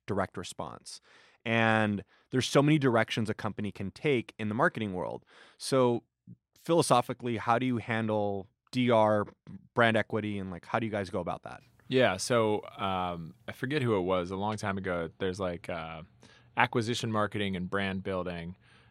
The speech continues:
Speaker 2: and we think about things in terms of, like, brand marketing, brand acquisition, right? People, it's not a new concept. Folks deal with it all the time.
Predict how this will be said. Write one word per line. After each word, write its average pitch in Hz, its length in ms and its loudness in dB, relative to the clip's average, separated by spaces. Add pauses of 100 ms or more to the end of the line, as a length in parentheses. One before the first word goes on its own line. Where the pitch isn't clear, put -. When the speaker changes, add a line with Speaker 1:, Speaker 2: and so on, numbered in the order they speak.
(140)
Speaker 2:
and 92 480 -6
we 123 100 0
think 120 180 0
about 101 240 2
things 104 220 -6
in 98 80 -6
terms 95 280 -8
of, 92 200 -10
like, 87 240 -8 (540)
brand 101 440 -4
marketing, 95 400 -6
brand 95 280 -4
acquisition, 92 640 -8
right? 90 220 -4 (160)
People, 123 320 0 (240)
it's 95 200 -8
not 113 200 2
a 98 40 -2
new 98 140 -2
concept. 95 480 -4
Folks 98 260 -4
deal 95 200 -6
with 95 100 -8
it 95 80 -4
all 90 80 0
the 92 80 -6
time. 92 300 -6